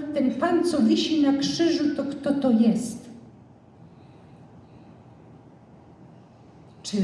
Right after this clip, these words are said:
naprawdę rodzice kochają swoje dzieci? Największy dar, który możemy dać dzieciom, to prezent życia wiecznego.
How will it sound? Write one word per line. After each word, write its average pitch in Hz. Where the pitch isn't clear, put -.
naprawdę 196
rodzice 202
kochają 196
swoje 220
dzieci? -
Największy 285
dar, 233
który 233
możemy 269
dać -
dzieciom, 214
to 226
prezent 254
życia 220
wiecznego. 196